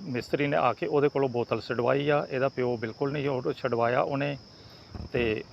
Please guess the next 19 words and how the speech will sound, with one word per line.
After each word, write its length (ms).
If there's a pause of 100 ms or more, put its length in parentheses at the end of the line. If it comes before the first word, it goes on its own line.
(140)
ਉਹਨੂੰ 240
ਤੇਲ 220
ਪੀਣ 260
ਨੂੰ 240 (200)
ਬਿਲਕੁਲ 320
ਨਹੀਂ 80
ਉਹਨੇ 140
ਰੋਕਿਆ 380
ਗਾ। 160 (480)
ਤੇ 140
ਇਹਦੇ 220
ਵਿੱਚ 460 (220)
ਜੋ 440
ਮਾਸਟਰ 400
ਮਾਈਂਡ 400
ਆ, 160
ਜਿਨ੍ਹਾਂ 300
ਨੇ 80
ਇਹਨੂੰ 260